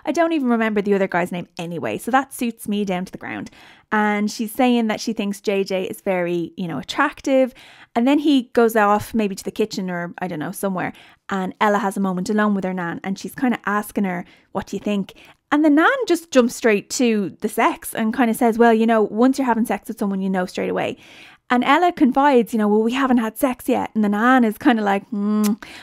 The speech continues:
well, you know, you wanna get on that because, you know, it's very important." So I like that. It kinda reminded me of my nan. She's a saucy minx too. And then they go to J J's hometown. They kind of, they don't see any of his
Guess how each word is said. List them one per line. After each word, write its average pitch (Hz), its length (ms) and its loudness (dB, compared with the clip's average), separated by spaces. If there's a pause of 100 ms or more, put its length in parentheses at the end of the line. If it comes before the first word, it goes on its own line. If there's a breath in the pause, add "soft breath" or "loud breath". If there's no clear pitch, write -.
well, 240 240 10
you 233 100 4
know, 233 240 6
you 233 160 4
wanna 240 160 2
get 220 140 0
on 254 240 6
that 226 180 2
because, 226 420 0
you 226 80 -2
know, 220 120 -2
it's 214 100 -4
very 277 140 2
important." 247 680 0
So 214 440 -2 (440 soft breath)
I 285 100 0
like 339 300 0
that. 185 240 0
It 220 100 -2
kinda 285 200 4
reminded 233 280 2
me 196 120 -2
of 185 100 -4
my 196 160 0
nan. 185 380 -6 (260)
She's 269 280 -2
a 220 60 0
saucy 196 360 -4
minx 170 260 -10
too. 196 240 -2 (640 loud breath)
And 277 180 4
then 381 160 2 (120)
they 381 100 0
go 247 380 2
to 233 520 -2
J 226 340 -2
J's 233 280 -4
hometown. 190 640 -8 (400 loud breath)
They 233 640 4
kind 349 240 -2
of, 370 220 -2
they 294 80 0
don't 392 220 0
see 403 120 -2
any 294 140 2
of 240 80 2
his 202 160 -4